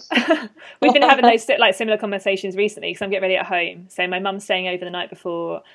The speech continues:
Speaker 1: I don't know about my bridesmaids, whether they will. Maybe one of them will, but the other won't. Um, so they're all gonna come here in the morning. And then it's working out how to get everyone from here to the venue and stuff. So I think my dad's gonna end up driving us all. But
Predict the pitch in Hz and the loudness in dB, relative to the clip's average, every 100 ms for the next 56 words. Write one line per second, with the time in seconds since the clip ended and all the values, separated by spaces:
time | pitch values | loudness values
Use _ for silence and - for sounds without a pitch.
0 | - 190 208 190 170 180 180 170 - 170 | -8 0 0 2 0 0 -2 -2 -4 -8
1 | 165 165 165 165 160 156 165 170 _ _ | -8 -8 -6 -8 -6 -8 -10 -14 _ _
2 | 190 190 180 170 160 165 156 - 165 160 | -6 -2 -2 -4 -8 -12 -12 -10 -10 -8
3 | 160 165 160 _ _ _ - 165 175 170 | -10 -10 -12 _ _ _ -8 -4 -4 -6
4 | 165 _ _ - - 196 190 180 185 180 | -16 _ _ -10 0 4 4 4 0 -2
5 | 190 185 190 175 170 180 180 175 175 180 | -6 -4 -4 -4 -6 -4 -4 -4 -6 -6
6 | 196 _ _ _ _ - 190 190 185 180 | -10 _ _ _ _ -8 0 4 4 2
7 | 185 - 208 196 202 196 185 202 190 - | -4 4 6 6 4 2 2 0 -2 0
8 | 196 185 185 185 - 190 190 202 190 185 | 0 2 0 0 2 2 2 2 2 2
9 | 180 180 180 185 175 170 170 190 _ _ | -2 -6 -2 -4 -4 -6 -6 -8 _ _
10 | _ _ _ _ _ - 170 185 170 180 | _ _ _ _ _ -18 -6 -4 -2 -4
11 | - 190 185 180 208 220 196 196 190 185 | -6 0 2 2 0 0 0 2 0 0
12 | 185 175 160 - 175 165 165 - 175 170 | -6 -6 -6 -4 -4 -4 -10 -8 -6 -6
13 | 170 _ _ _ _ _ 202 185 - | -10 _ _ _ _ _ 2 2 -2